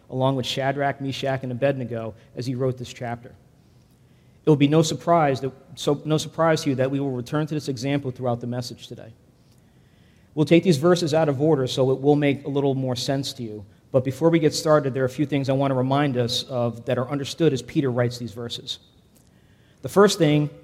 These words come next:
God is sovereign and he is in control. Although we may not consider, although we may consider it strange that we should endure trials, God does not. He has a purpose in it,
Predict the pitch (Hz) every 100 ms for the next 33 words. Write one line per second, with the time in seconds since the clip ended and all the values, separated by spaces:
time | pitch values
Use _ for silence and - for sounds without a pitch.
0 | - 123 135 165 - 131 127 131 127 139
1 | 123 120 113 107 113 127 110 - _ _
2 | _ _ _ _ _ _ _ _ 139 139
3 | 156 170 180 175 175 170 151 - 185 -
4 | 151 147 170 170 165 165 160 - 190 175
5 | - - 170 180 139 127 - 127 143 139
6 | 139 139 123 170 156 - 170 143 113 107
7 | - _ _ _ _ 131 135 135 120 117
8 | 107 - - _ _ _ _ _ _ _
9 | _ _ 139 135 131 - 170 175 - 185
10 | 131 127